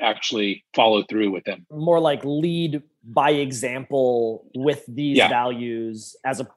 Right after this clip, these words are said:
Speaker 2: versus just having, like, a, them written on a wall somewhere.
Speaker 1: Right. You know, there is a way to do that. There is a way to be a leader and present values and live those values.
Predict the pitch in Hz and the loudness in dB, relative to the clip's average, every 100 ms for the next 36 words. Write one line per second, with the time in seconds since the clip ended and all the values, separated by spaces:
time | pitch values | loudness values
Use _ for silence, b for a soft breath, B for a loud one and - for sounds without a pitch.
0 | _ 123 135 131 151 135 135 127 120 113 | _ -14 -10 -2 0 0 -4 -4 -4 -8
1 | - - _ _ _ - 139 135 131 127 | -12 -20 _ _ _ -10 -6 -4 -4 -4
2 | 120 117 113 110 110 120 123 147 131 123 | -6 -4 -4 -4 -4 -6 -4 -6 -6 -8
3 | 117 110 107 107 110 107 107 101 101 - | -6 -6 -6 -8 -12 -12 -12 -12 -12 -16
4 | _ - 127 110 92 - - - 139 127 | _ -2 6 6 6 -4 -8 2 6 8
5 | 165 190 185 147 120 104 92 92 87 98 | 10 8 8 6 6 2 -2 -6 -6 -8
6 | - _ 151 123 123 123 123 135 147 135 | -10 _ 2 4 4 6 8 8 8 8
7 | 123 123 120 117 113 117 110 117 107 107 | 8 8 6 4 -2 2 4 4 4 4
8 | 117 113 107 101 - _ - 120 117 107 | 4 4 4 2 -4 _ -6 2 2 2
9 | 101 110 123 131 120 117 113 107 107 101 | 0 2 2 2 6 8 8 6 4 2
10 | 107 107 120 117 107 101 110 104 104 101 | -2 0 2 2 0 2 2 4 2 2
11 | 98 - | 0 -4